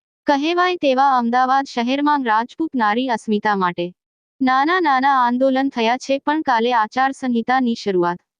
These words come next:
પહેલા સમગ્ર ગુજરાતનું છેલ્લું ધર્મરથનું આયોજન અમદાવાદમાં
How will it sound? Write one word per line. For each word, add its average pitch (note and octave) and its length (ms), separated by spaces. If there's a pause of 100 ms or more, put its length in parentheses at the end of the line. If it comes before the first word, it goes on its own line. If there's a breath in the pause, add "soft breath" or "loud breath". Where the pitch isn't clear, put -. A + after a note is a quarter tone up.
(280)
પહેલા D4+ 400
સમગ્ર C4+ 520
ગુજરાતનું C4+ 760
છેલ્લું C4 420
ધર્મરથનું B3 800
આયોજન G#3+ 460
અમદાવાદમાં F#3 680